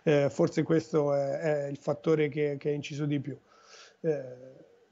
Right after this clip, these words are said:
l'approccio, eh, non è stato, non è stato dei migliori, però diciamo che è mancata soprattutto la lucidità, perché poi il gioco che abbiamo espresso, nonostante il punteggio ci,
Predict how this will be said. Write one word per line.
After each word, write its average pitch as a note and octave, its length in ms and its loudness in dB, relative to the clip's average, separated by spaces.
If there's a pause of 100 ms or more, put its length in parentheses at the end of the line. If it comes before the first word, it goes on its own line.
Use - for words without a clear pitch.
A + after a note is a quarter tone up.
(380)
l'approccio, D#3 1700 0
eh, - 20 -8
non D#3+ 160 0
è D#3+ 40 2
stato, E3 520 0
non D#3+ 140 -2
è E3 60 0
stato E3 280 -2
dei E3 120 0
migliori, D3+ 1040 0
però C#3+ 600 0
diciamo D3+ 340 -2
che D#3 100 2
è - 20 4
mancata D3 580 2
soprattutto D3+ 640 -2
la E3 100 2
lucidità, C#3+ 680 -2
perché C#3 220 -12
poi C#3 560 -4
il C#3 120 -4
gioco D3+ 340 2
che D#3 80 2
abbiamo D3 380 -2
espresso, D3+ 480 -2
nonostante C#3+ 580 -4
il C#3 80 -2
punteggio C#3+ 600 -4
ci, C3+ 240 -8